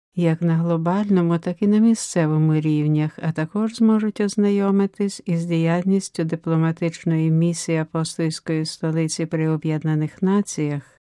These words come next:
та призадуматись над фундаментальною роллю молоді у будуванні спільного добра. Під час зустрічей серед інших доповідатимуть архієпископ Челестіно Мільйоре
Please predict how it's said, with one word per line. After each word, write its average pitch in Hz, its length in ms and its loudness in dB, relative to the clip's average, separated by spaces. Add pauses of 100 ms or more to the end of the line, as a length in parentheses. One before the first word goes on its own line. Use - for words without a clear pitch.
та 170 140 -4
призадуматись 175 1000 -2
над 160 160 -2
фундаментальною 165 1120 0
роллю 151 380 0
молоді 165 600 0
у 151 60 -2
будуванні 170 720 0
спільного 147 600 -2
добра. 147 520 -4 (260)
Під 170 200 -6
час 170 200 0
зустрічей 175 720 -2
серед 170 400 -2
інших 196 600 0
доповідатимуть 165 1200 -2
архієпископ 185 960 -4
Челестіно 170 680 -2
Мільйоре 165 720 0